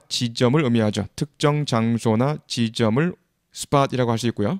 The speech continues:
세 번째, 동사로 쓰여서 더럽히다, 때를 묻히다. 더럽히다, 때를 묻히다.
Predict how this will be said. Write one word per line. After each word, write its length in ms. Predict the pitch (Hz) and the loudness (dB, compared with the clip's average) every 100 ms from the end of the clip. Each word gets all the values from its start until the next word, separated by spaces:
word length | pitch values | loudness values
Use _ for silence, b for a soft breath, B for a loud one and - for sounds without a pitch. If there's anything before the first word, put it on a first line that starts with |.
| - - | -8 -10
세 180 | - 139 | -2 0
번째, 280 | 147 117 | 2 0
동사로 480 | 120 135 143 143 139 | 0 0 0 0 0
쓰여서 480 | 127 127 117 135 165 - | 0 0 2 -2 -2 -4
더럽히다, 560 | 113 123 120 120 139 | 0 2 0 0 -2
때를 420 | 151 135 139 147 98 | 0 2 2 2 0
묻히다. 600 | 113 - - 98 98 - | -4 -4 -2 -4 -4 -2
더럽히다, 540 | 117 120 120 104 143 - B B | 2 2 2 -2 -2 -6 B B
때를 300 | 127 131 143 | 0 2 2
묻히다. 540 | 113 120 110 98 156 | 0 -2 0 0 0